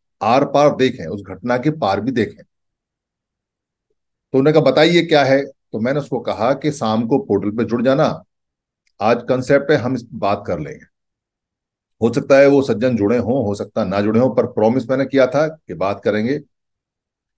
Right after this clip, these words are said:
तो मैं उनको उस समय फोन पे जवाब नहीं दिया, क्योंकि सारे जितने भी हमारे समर संघी हैं वो सुने और समझें और एनालिसिस करें, क्योंकि हम एनालिसिस करते हैं घटनाओं का।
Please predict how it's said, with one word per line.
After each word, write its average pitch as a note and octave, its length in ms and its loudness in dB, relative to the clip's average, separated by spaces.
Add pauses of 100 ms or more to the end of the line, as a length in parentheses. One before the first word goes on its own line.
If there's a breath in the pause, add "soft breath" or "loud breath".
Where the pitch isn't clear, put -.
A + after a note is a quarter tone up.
(500)
तो D#3+ 80 2
मैं E3 120 8
उनको F3+ 320 6
उस E3+ 100 -2
समय F3 180 2
फोन D#3 260 0
पे E3 80 0
जवाब B2 320 4
नहीं A2+ 160 -4
दिया, G#2+ 220 -4
क्योंकि D3+ 280 -6
सारे C3 400 0
जितने B2+ 300 -6
भी C3+ 100 -6
हमारे A2 340 0
समर A2+ 240 -2
संघी A2 280 -4
हैं C#3+ 60 -2
वो D3 140 0
सुने C3 340 -4 (600)
और - 60 -8
समझें C#3 540 -2 (220)
और A#2 80 0
एनालिसिस A#2+ 480 0
करें, G2+ 360 -4
क्योंकि A2+ 220 -4
हम C3 180 -2
एनालिसिस C3 400 -2
करते C#3 260 -4
हैं B2+ 80 -6
घटनाओं G2+ 320 -4
का। - 220 -10